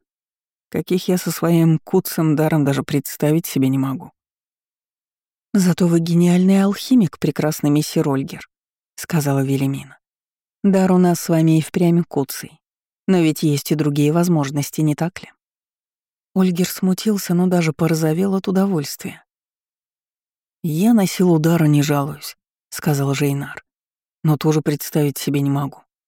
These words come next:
И мессир Гунтер показывал не так. Он мне отдельно показывал.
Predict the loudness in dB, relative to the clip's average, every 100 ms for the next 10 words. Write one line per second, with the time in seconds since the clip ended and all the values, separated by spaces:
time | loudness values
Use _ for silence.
0 | _ _ _ _ _ _ 0 2 2 -2
1 | 0 2 2 2 -4 -4 -2 0 2 2
2 | 0 -2 -12 -18 _ _ _ _ _ _
3 | _ _ 0 2 4 4 4 2 2 2
4 | -2 -4 -2 -4 -6 -12